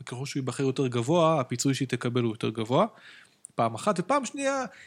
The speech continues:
יש פה איזשהו אלמנט מיתוגי גם, אה, כלפי היכולת שלה לפנות לשחקנים צעירים, ולפנות אולי לשחקנים צעירים מחו"ל, אה, ולהגיד, "הנה,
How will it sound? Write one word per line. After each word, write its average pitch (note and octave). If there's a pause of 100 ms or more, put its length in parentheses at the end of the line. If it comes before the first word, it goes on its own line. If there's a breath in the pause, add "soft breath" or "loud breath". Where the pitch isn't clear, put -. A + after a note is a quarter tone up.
יש F#3
פה G3
איזשהו D#3
אלמנט D3
מיתוגי C#3+
גם, A#2+ (580 loud breath)
אה, A#2+
כלפי B2
היכולת C3+
שלה C3+
לפנות C3+
לשחקנים C#3
צעירים, D3+
ולפנות B2
אולי B2+
לשחקנים B2+
צעירים B2+
מחו"ל, E3 (480 loud breath)
אה, B2+
ולהגיד, C#3
"הנה, C3+